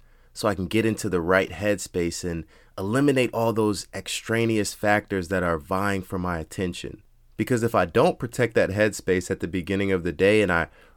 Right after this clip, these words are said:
read what's going on in a group message or about some scandal that went on the night before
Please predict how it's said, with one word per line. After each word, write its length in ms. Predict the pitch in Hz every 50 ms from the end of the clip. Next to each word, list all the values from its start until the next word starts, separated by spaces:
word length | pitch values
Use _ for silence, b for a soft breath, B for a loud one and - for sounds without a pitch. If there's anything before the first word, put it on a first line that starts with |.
| b
read 340 | - - 101 113 117 117 104
what's 240 | 104 107 104 - -
going 380 | - 110 104 104 104 98 98
on 320 | 98 101 104 104 104 101 101
in 100 | 95 90
a 80 | 87
group 320 | 80 - - 107 107 98 80
message 540 | 101 104 101 101 - - 107 101 98 92 95
or 100 | 92 87
about 320 | 82 78 98 87 - -
some 220 | - - 104 90
scandal 540 | - - - - 104 104 104 104 101 101 101 98
that 180 | 98 92 87
went 160 | 92 98 98
on 100 | 98 95
the 80 | 92 90
night 260 | 90 90 95 92 -
before 600 | - 92 - - - 101 101 101 95 92 92 -